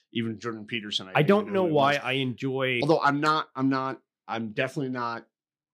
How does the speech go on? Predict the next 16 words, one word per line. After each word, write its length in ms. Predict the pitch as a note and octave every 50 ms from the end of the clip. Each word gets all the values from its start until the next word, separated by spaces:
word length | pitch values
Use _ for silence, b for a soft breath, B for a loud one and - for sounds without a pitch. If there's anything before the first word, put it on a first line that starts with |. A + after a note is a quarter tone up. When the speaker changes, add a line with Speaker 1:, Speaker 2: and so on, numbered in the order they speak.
| _ _ _ _ _ _
Speaker 1:
saying 640 | - - - D#3 C#3 B2 A#2+ A#2 A#2 A2+ A2+ A2+ G#2 G#2+
that 320 | A2+ A2 G#2+ G#2 G2+ - _ _ _ _ _ _ -
Alex 320 | A#2 B2 C3 C3+ B2 - -
Jones, 400 | - B2 A#2+ A#2+ A#2 A#2 A2+ G#2+
Ben 220 | - A#2+ A2+ A#2+
Shapiro, 480 | - - B2 - - A#2+ A2+ A2+ A2+ -
and 180 | - G#2+ G#2+ G#2
Jordan 260 | A#2 A#2 A2+ A2+ A2+
Peterson 440 | A2+ - A2+ G#2+ G#2+ - - A2 G#2
believe 280 | G#2 A2 G#2 G#2+ G#2+ G#2
this 220 | G#2+ G#2 - - - _ -
reptilian 600 | A2 G2 G2 - - B2+ B2 A2+ G#2+ G#2 G2+ G#2
thing. 340 | - A2 G2+ G2 G2+ F#2+ - _ _ _ _ _
I'm 100 | - A#2+
Speaker 2:
No. 80 | C#3+ B2+
Speaker 1:
not 200 | C3 A#2+ -